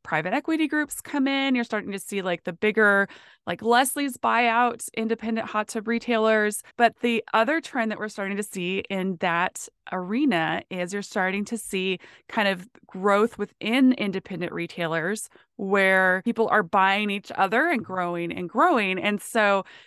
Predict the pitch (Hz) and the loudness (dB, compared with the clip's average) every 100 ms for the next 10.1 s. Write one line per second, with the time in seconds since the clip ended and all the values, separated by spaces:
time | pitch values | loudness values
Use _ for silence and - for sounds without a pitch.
0 | _ 240 - - - _ _ 247 247 254 | _ -4 -4 -10 -14 _ _ -6 -4 -8
1 | - _ _ - 240 247 330 392 359 247 | -12 _ _ -4 -2 2 2 2 0 0
2 | - 208 220 254 285 302 - 220 208 202 | 2 2 4 4 2 0 -2 0 0 0
3 | 208 220 240 - 247 - 214 208 180 180 | 2 2 2 -4 -10 -4 -2 -2 0 -2
4 | 170 196 196 196 202 185 190 180 175 - | -2 -4 -4 -4 -6 -2 -2 -2 -4 -10
5 | - - 196 196 196 175 185 185 185 - | -16 -6 -2 -2 -2 -2 -4 -4 -6 -2
6 | 180 180 175 165 - _ _ _ - - | 0 0 0 -4 -12 _ _ _ -12 -12
7 | - 190 185 - - 196 180 170 170 175 | -2 2 2 -2 -6 -4 -2 -4 -6 -10
8 | - - 180 175 175 160 160 - - 185 | -10 -2 0 0 0 2 2 0 -8 -8
9 | 175 185 185 170 165 175 170 - 175 156 | -8 -4 0 0 -2 -4 -6 -4 -4 -2
10 | 147 | -2